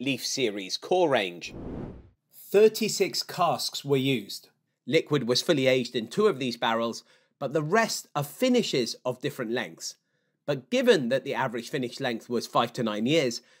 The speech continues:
we can think of them as double matured, with the first maturation taking place in two hundred litre first fill bourbon barrels made of American white oak.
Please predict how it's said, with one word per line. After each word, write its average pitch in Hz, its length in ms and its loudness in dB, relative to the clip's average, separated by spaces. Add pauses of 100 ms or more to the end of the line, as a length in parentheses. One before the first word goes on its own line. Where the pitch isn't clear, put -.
(140)
we 165 100 -2
can 160 180 -2
think 220 280 0
of 160 100 -4
them 180 160 2
as 147 140 -2
double 147 360 2
matured, 120 540 -2 (260)
with 127 200 0
the 107 80 -4
first 190 320 2
maturation 139 540 -2
taking 127 340 -4
place 135 320 -2
in 113 80 -2
two 156 220 2
hundred 127 340 -2
litre 117 360 -2 (200)
first 160 340 2
fill 131 140 2
bourbon 120 340 2
barrels 107 420 0 (240)
made 123 240 0
of 110 100 -4
American 107 480 -2
white 98 280 -6
oak. 87 320 -6